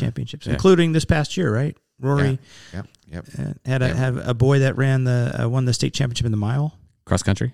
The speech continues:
Speaker 3: Cross country.
Speaker 1: Oh, excuse me,
Speaker 3: First
Speaker 1: cross country.
Speaker 3: Danville, he's the first Danville cross country state champion.
Speaker 2: Yeah. And runner up team champ, or runner up team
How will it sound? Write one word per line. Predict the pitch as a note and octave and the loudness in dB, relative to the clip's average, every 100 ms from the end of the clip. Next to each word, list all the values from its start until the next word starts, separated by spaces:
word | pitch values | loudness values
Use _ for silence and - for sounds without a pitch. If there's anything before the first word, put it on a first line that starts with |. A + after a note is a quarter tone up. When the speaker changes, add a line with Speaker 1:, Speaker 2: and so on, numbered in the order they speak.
| _ | _
Speaker 3:
Cross | D2+ - | -18 -10
country. | G2+ - C#2 | -10 -8 -4
Speaker 1:
Oh, | |
excuse | C#3 - D3+ | -4 0 2
me, | - | 2
Speaker 3:
First | A2+ | 2
Speaker 1:
cross | B2+ | 2
country. | F#2+ F#2+ | 2 0
Speaker 3:
Danville, | F#2 F2+ - | -2 -4 -8
he's | E2 D#2+ D2+ | -10 -10 -10
the | |
first | - F#2 E2 | -10 -10 -10
Danville | - E2 E2 | -10 -10 -10
cross | D#2 E2+ - | -10 -12 -10
country | E2+ E2 F2 | -10 -10 -12
state | - - | -12 -16
champion. | C#2+ D2 D2+ D#2 | -16 -16 -14 -8
Speaker 2:
Yeah. | F2+ - _ - | -8 -8 _ -2
And | F#2 F#2 | 0 2
runner | F#2 F2+ | 2 2
up | F2+ _ _ _ _ - | -2 _ _ _ _ -2
team | B2+ C#3 | 0 2
champ, | - D#2+ - | 0 -6 -2
or | G2+ F2 - | -4 -4 -2
runner | G2 F#2 F2 | 0 2 0
up | F2 _ | -4 _
team | - A#2+ C#3 F2+ | -2 0 2 0